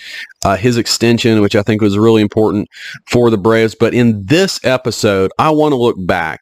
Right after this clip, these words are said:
and, you know, uh, this, this podcast is for Braves fans. I've been a Braves fan since nineteen ninety-one.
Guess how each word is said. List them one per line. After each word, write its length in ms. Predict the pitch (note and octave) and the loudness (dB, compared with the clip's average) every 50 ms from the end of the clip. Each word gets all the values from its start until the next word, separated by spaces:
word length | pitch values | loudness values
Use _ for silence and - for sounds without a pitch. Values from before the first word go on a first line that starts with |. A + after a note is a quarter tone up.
| - - | -4 -2
and, 160 | F#2+ A2 A2+ | 0 2 2
you 100 | B2 B2+ | 4 2
know, 200 | A#2+ A#2 A2 G#2 - - - - - - _ - | 2 2 0 -2 -4 -8 -20 -20 -20 -16 _ -4
uh, 320 | - A2 A2+ A2 A2 G2 D#2+ | -2 0 0 0 0 -2 -4
this, 480 | A2 A2 C#3 E3 F3 - - - - - - - - - _ _ _ _ _ _ - | -2 0 0 0 0 0 -4 -8 -10 -14 -18 -20 -20 -20 _ _ _ _ _ _ -2
this 240 | - - C3 E3+ E3 | 0 0 0 0 -2
podcast 720 | - - D3+ D3 D3 C#3 - - D3 C#3+ C#3 C3 - - | -2 -2 0 0 0 0 -2 -2 -2 0 -2 -4 -4 -2
is 160 | A2+ A2 - - | -2 0 -2 -2
for 320 | - - - A#2+ B2 A#2+ | -4 -2 0 2 2 2
Braves 300 | G2+ A2+ A2 G#2+ G#2+ - | 2 0 0 0 0 -2
fans. 440 | - A2+ G#2+ G#2+ G#2+ G#2+ G#2 G#2 - - | -2 -2 0 0 2 0 0 -2 -2 -2
I've 180 | G#2 A#2 B2 | -2 -2 -2
been 140 | B2 B2 A2+ | -2 -2 -2
a 60 | G2+ | -2
Braves 280 | F2+ G#2+ G#2+ G#2+ G#2 - | 0 0 0 0 0 -2
fan 380 | - A2 G#2+ G#2 G#2 G#2 G2+ | -2 -2 0 2 2 0 0
since 280 | - - G#2 F#2 F2 - | -2 -2 -2 -2 0 0
nineteen 520 | G2+ G#2+ A2 A#2 - - - A2+ G#2+ G#2+ | 2 2 2 0 -2 -2 -2 0 0 2
ninety-one. 680 | G#2 G2+ G2+ G2+ F#2+ F#2 F2 E2+ F2+ F#2 F2+ E2+ E2+ E2 | 2 2 0 0 0 -2 -2 0 0 0 0 0 -2 -4